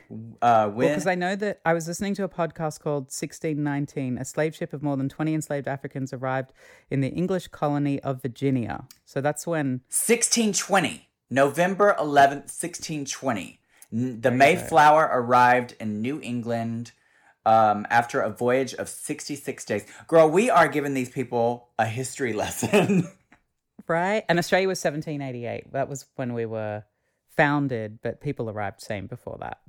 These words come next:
Speaker 2: Okay.
Speaker 1: Yeah.
Speaker 2: And wasn't
Speaker 1: I like that you worded the question, "When did the pe-, when the people arrived?" 'Cause obviously,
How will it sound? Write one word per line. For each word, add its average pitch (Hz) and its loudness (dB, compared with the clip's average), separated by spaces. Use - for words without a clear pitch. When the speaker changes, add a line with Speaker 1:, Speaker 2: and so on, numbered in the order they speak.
Speaker 2:
Okay. 123 0
Speaker 1:
Yeah. 117 -6
Speaker 2:
And 180 0
wasn't 226 8
Speaker 1:
I - 4
like 240 6
that 370 0
you 226 2
worded 190 2
the 170 -4
question, 143 -4
"When 147 0
did 143 -6
the 139 -6
pe-, - -8
when 151 2
the 139 -2
people 156 0
arrived?" 110 0
'Cause 147 -2
obviously, 131 -4